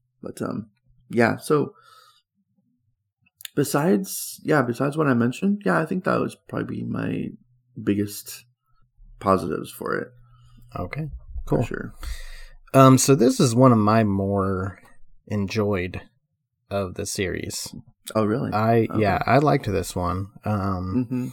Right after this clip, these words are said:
Speaker 2: it'll be definitely in the top half of my ranking when we get there. Um, so yeah, the opening scene, I liked it. It was a little much. Um, it could have been a
Speaker 1: Mm-hmm.
Speaker 2: little shorter 'cause it was,
Speaker 1: Yeah.
Speaker 2: it
Speaker 1: It was
Speaker 2: got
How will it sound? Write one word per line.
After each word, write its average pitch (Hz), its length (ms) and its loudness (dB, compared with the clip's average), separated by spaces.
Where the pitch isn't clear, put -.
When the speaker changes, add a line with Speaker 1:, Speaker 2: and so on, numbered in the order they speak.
Speaker 2:
it'll 123 200 2
be 117 220 2
definitely 110 400 0
in 98 120 -2
the 95 80 -4
top - 340 -2
half 92 280 -4
of 101 60 -4
my 92 160 -2
ranking 92 680 -4
when 98 140 -2
we 90 100 -4
get 98 180 -4
there. 92 280 -4
Um, 98 640 4
so - 140 6
yeah, 113 160 10
the 104 100 2
opening 147 340 8
scene, 131 540 6
I 117 100 6
liked 135 340 6
it. 196 180 4
It 117 140 4
was 147 200 4
a 170 60 4
little 165 260 6
much. 156 420 2
Um, 98 600 -2
it 110 140 -6
could 143 120 4
have 135 80 4
been 156 120 8
a - 20 10
Speaker 1:
Mm-hmm. 139 100 10
Speaker 2:
little 143 180 8
shorter 143 640 6
'cause 104 220 -2
it 127 140 2
was, 98 380 -2
Speaker 1:
Yeah. 92 220 0
Speaker 2:
it - 100 0
Speaker 1:
It - 40 4
was 120 60 2
Speaker 2:
got 123 140 8